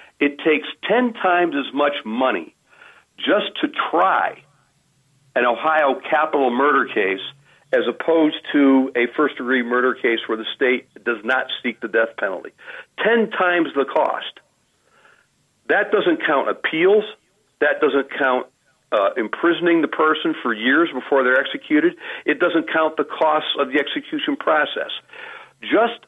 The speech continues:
the trial costs are ten times more than a non-capital murder trial. And yet juries return non-death verdicts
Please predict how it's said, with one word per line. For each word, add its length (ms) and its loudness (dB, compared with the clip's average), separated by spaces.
the 140 2
trial 460 2
costs 460 -2
are 180 0
ten 180 0
times 380 -2
more 480 2
than 120 2
a 80 0
non-capital 760 0
murder 300 0
trial. 420 -6
And 240 2
yet 240 2
juries 640 2
return 600 0
non-death 680 2
verdicts 460 2